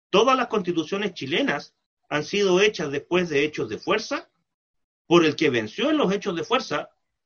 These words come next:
y que se alzó con las armas en contra de un orden que era legítimo y que funcionaba en paz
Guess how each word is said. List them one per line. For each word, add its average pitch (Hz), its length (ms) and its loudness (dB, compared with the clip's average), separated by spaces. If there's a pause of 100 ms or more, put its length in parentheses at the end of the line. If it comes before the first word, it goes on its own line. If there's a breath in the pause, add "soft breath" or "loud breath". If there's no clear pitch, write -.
(220)
y 185 100 6
que 180 140 6
se 175 100 0
alzó 202 320 0
con 220 160 2
las 170 160 2
armas 208 340 2
en 156 100 -4
contra 190 320 0
de 196 60 2
un 165 160 2
orden 185 320 0
que 147 220 -2
era 196 160 0
legítimo 226 680 -2 (220)
y 185 120 0
que 180 100 2
funcionaba 185 540 0
en 175 120 -4
paz 262 300 0